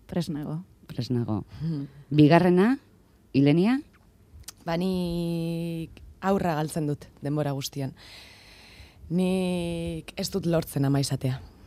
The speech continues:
Speaker 2: Heriotza ikusi nuen ostorik gabeko zuhaitzetan.
Speaker 3: Horixe da.
Speaker 2: Galera.
Speaker 3: Galera ikusi nuen,
Speaker 2: Ezin
Speaker 3: bai.
Speaker 2: sinetsi.
Speaker 3: <laughs>
Speaker 2: Hain zaila al da?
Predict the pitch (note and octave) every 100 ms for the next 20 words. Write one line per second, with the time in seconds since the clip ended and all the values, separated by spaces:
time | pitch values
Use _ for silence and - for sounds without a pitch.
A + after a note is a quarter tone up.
0 | - - D3+ D3 E3 E3 C#3+ B2+ D3 D#3
1 | C#3 B2 B2 C3+ B2 A#2+ A#2+ B2 A#2+ A#2+
2 | B2 A2+ G#2 G2+ - - C#3+ C#3+ C3+ C3
3 | - - - C#3 D#3+ D3+ A#2+ - - -
4 | D#3 - D3+ D3 D3 C#3+ C#3+ C#3+ C3+ C#3+
5 | C#3 C#3 B2+ - B2 A2 - - - G3
6 | - G3 - F#3+ - D3 E3 E3+ C#3+ B2+
7 | C3 B2+